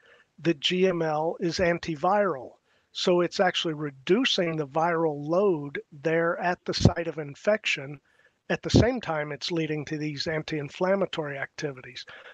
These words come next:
And so, in essence, what they found, and this was done in, uh, a monkey model, so it was actually the simian immunodeficiency virus, not human,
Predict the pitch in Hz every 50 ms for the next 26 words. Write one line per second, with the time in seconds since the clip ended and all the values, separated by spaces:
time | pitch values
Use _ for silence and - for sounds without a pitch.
0 | - - - 190 180 - - 202 196 190 185 - - - 180 165 170 185 226 247
1 | - - 190 151 151 - - - - 180 175 - 170 151 - - 160 156 165 175
2 | 180 180 185 - - 180 185 - - - 180 170 165 160 156 151 147 151 - _
3 | - 170 151 139 135 _ _ - - 151 147 156 165 180 202 196 - - 170 151
4 | 151 151 147 139 135 143 139 143 156 151 - - 180 160 151 143 139 - 175 151
5 | - - - 156 147 135 143 135 - _ - - - _ - - - - 202 196
6 | 202 185 165 151 147 147 143 151 - 208 165 160 160 160 156 151 147 143 131 143
7 | 139 - 170 156 - - 156 139 - 151 143 135 151 147 139 143 147 147 139 -
8 | - 175 147 - - - - 180 165 165 151 143